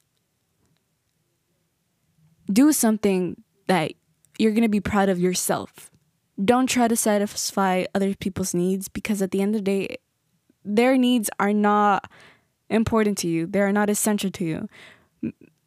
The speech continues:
you have to be satisfied with yourself, and you have to be proud of yourself, and you have to be confident with yourself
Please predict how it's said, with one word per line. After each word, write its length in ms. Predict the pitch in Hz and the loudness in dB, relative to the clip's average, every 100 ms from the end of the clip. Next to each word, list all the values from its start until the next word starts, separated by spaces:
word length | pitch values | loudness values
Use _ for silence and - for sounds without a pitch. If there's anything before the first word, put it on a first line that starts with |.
| _ _ - | _ _ -8
you 220 | 220 247 | 0 2
have 140 | 269 277 | 2 0
to 100 | 277 | 0
be 100 | 269 | 0
satisfied 540 | 254 247 254 247 226 | 0 0 0 0 0
with 200 | 214 - | -2 -2
yourself, 500 | 196 - 196 202 208 | -4 -2 0 0 0
and 140 | 202 | -2
you 60 | 202 | -2
have 120 | 208 | -2
to 80 | 208 | -4
be 100 | 208 | -4
proud 240 | - 202 | -4 -4
of 80 | 185 | -2
yourself, 540 | 175 190 - 214 208 190 | -4 -4 -2 0 0 -2
and 140 | 196 | -2
you 80 | 190 | -2
have 220 | 185 196 | -4 -6
to 100 | 208 | -6
be 180 | 185 185 | -6 -8
confident 500 | - 220 220 202 190 | -4 -2 0 0 0
with 240 | 208 214 | 0 -2
yourself 480 | 196 190 - 208 220 | -4 -4 -2 -2 -2